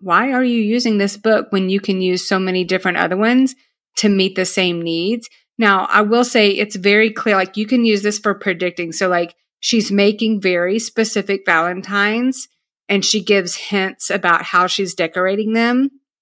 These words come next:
but you don't make that connection until she goes and she mails them, and then each character, like,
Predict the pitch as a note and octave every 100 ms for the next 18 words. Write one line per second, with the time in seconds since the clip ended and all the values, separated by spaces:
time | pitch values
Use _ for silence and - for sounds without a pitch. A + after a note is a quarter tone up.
0 | - A3+ G3+ A#3 A#3 C#4 C4+ A3+ A3+ A#3
1 | G#3 G#3 G#3 F#3+ F#3+ - B3 B3+ B3+ -
2 | G3+ G3 - G3 F#3+ F#3 F3+ - - G3
3 | F#3+ F#3+ F3+ F3+ - F#3 G3+ A#3+ A3 G#3
4 | F3+ E3+ F3 F3 E3+ F#3+ G3+ - - F#3
5 | E3 F3 E3 D#3+